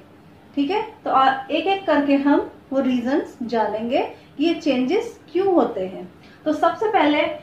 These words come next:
हम लेते हैं changes caused by heating और cooling। तो जो चेंजेस हीट करने पर ऑब्जेक्ट को और कूल करने पर, है ना, मान लीजिए हमने किसी सब्सटेंस को ठंडा किया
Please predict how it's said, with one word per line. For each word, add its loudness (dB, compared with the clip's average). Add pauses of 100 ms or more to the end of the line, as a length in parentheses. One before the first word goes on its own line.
(200)
हम 4
लेते 6
हैं 2
changes 0
caused 0
by 0
heating 4
और 0 (100)
cooling। 0 (600)
तो 6
जो 4
चेंजेस 4 (180)
हीट 6
करने 0
पर 0 (540)
ऑब्जेक्ट 2
को 6
और 6
कूल 2
करने 2
पर, -8 (280)
है -2
ना, 0 (240)
मान 4
लीजिए 4
हमने 6
किसी 0
सब्सटेंस 2
को -2 (240)
ठंडा 8
किया 4